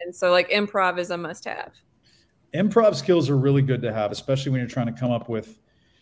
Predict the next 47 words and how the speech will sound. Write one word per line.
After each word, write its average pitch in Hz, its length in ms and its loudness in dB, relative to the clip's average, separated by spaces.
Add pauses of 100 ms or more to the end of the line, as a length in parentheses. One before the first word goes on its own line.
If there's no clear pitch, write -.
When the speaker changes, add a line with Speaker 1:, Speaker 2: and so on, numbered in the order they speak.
(600)
Speaker 2:
to 139 120 -4
come 156 240 2
up 147 200 4
with, 127 380 -2
uh, 113 400 2 (220)
a 135 80 0
character's 139 500 2
voice, 131 380 -2
because 117 240 -10
you 117 100 -4
walk 135 260 2
into 131 200 -2
a 120 40 -2
studio 131 420 0
not 123 240 -2
knowing 123 260 0
anything 123 340 -2
about 123 340 -2
the 131 60 -10
show 127 360 0
most 117 280 -4
of 110 80 -10
the 107 60 -6
time. 107 420 -6
You 110 60 -6
don't 123 160 -2
know 113 100 -2
anything 123 200 -2
about 113 200 -2
your 107 80 -14
character, 139 440 2
who 117 120 -6
they 107 140 -4
are, 131 260 4
what 117 120 -2
their 110 100 -6
background 135 440 2
is, 127 200 0
nothing. 127 300 -2
There's 113 160 -6
no 131 260 4
studying, 131 680 0
there's 113 180 -4
no 123 280 0
nothing 123 320 -4
unless 120 260 -6
you've 120 240 -10